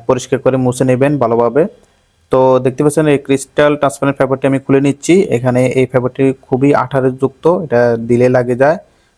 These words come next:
তো আমি নিজের হাতে লাগাবো, এই জন্য আমি নিয়ে আসছি। আপনারা অবশ্যই দোকান থেকে লাগিয়ে নেবেন, দেখা যায় যে নিজে লাগালে তেমন একটা ভালো হয় না, সুন্দরভাবে হয় না,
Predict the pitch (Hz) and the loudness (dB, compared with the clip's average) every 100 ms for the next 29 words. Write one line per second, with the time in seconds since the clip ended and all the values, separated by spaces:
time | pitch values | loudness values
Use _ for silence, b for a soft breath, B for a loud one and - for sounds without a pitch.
0 | - 135 147 156 156 151 156 147 160 156 | -4 -2 0 2 2 2 2 2 2 2
1 | 147 139 147 175 131 127 127 127 131 135 | 2 0 2 2 2 0 0 0 0 0
2 | 131 - - 185 226 123 123 123 123 - | 0 0 0 -2 -2 -2 0 0 -2 -4
3 | 147 143 135 123 139 147 139 135 135 151 | -2 -2 -2 -2 0 2 2 0 0 -2
4 | 147 127 127 123 123 127 123 123 120 123 | -2 -2 -2 -2 -4 -6 -2 0 0 0
5 | 127 123 120 127 120 120 127 131 131 131 | -2 -2 -4 -4 -2 -2 0 -2 -4 -6
6 | 127 120 120 120 123 123 120 123 165 | -8 -4 0 2 2 0 -2 -2 -6